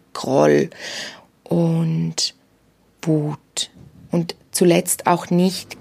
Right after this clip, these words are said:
Wut, nicht ma-, ähm, Wut gegen die Person, die verstorben ist, die man eigentlich vermisst, ähm, weil man sich verlassen fühlt von ihr, dann entsteht sogar zum Teil gegen diese Person Wut, Groll.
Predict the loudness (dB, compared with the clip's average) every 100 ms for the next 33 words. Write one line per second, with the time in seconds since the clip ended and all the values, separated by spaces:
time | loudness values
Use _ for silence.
0 | -20 -14 -6 0 2 0 2 0 0 -6
1 | -4 2 4 4 2 2 2 2 0 2
2 | 4 2 0 -8 -14 -8 -2 2 4 2
3 | 0 0 0 2 4 4 4 2 0 0
4 | -2 -2 0 0 2 2 2 0 -4 -2
5 | 0 0 0 -4 -8 -12 -18 -18 -16 -14
6 | -14 -12 -2 2 2 2 2 0 -2 -6
7 | _ _ _ 0 2 4 2 0 0 0
8 | -2 -4 0 2 2 0 -2 -2 0 0
9 | 0 -4 0 0 0 0 -4 -2 0 0
10 | 0 -2 0 0 0 -4 -6 0 2 2
11 | 0 -2 -2 -4 -6 -6 -6 0 2 2
12 | -2 -2 0 0 0 -4 -8 -16 -16 -8
13 | 0 4 4 2